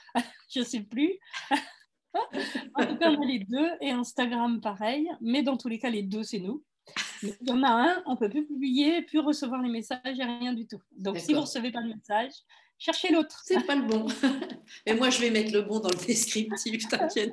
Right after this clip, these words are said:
Speaker 2: pas. <laughs>
Speaker 1: Après, il y a un numéro de téléphone, une adresse email, numéro de téléphone zéro sept
Speaker 2: Ouais.
Speaker 1: soixante-dix-huit
Speaker 2: Ouais.
Speaker 1: cinquante-cinq soixante-quinze quatre-vingt-treize.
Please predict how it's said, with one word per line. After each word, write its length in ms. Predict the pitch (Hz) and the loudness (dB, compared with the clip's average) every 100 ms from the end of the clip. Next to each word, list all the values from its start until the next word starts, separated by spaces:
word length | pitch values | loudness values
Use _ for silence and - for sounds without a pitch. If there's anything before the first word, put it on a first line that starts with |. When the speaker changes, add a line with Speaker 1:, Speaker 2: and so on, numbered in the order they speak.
| 339 | 0
Speaker 2:
pas. 160 | 254 - | -2 0
<laughs> 720 | 311 - - 427 415 285 - | -2 -2 -4 -2 0 -2 2
Speaker 1:
Après, 720 | 330 - 254 262 - - 330 311 | 0 0 -4 -6 -8 0 4 4
il 60 | |
y 20 | |
a 60 | 233 226 | 4 2
un 160 | 226 | 2
numéro 380 | 233 285 294 294 | 6 6 6 4
de 60 | 277 | 2
téléphone, 400 | 277 262 254 254 | 0 0 0 0
une 100 | 254 | 0
adresse 400 | 220 214 233 - _ | 0 -2 -4 -8 _
email, 380 | 226 233 269 320 349 - 247 | -4 0 2 0 -2 -8 -4
numéro 360 | 247 262 277 | -2 0 0
de 60 | 269 | -2
téléphone 480 | 254 247 247 254 240 | -2 -4 -4 -2 -2
zéro 260 | 226 254 | -2 -2
sept 360 | 254 - 196 247 _ - | -4 -6 -8 -8 _ -16
Speaker 2:
Ouais. 80 | - _ _ - | -16 _ _ -12
Speaker 1:
soixante-dix-huit 760 | - 269 320 269 262 214 240 - - _ - _ | -4 0 0 0 -2 -4 -6 -6 -20 _ -20 _
Speaker 2:
Ouais. 100 | - | -14
Speaker 1:
cinquante-cinq 880 | - 277 294 294 269 - 233 262 302 - - _ | -4 -2 0 0 0 -2 -2 -2 -4 -6 -20 _
soixante-quinze 1120 | - - 277 262 247 240 240 247 269 277 269 - _ | -16 -6 -4 0 -2 0 -2 -4 -4 -6 -8 -14 _
quatre-vingt-treize. 680 | 262 - 262 202 - 180 | -8 -4 -4 -4 -8 -12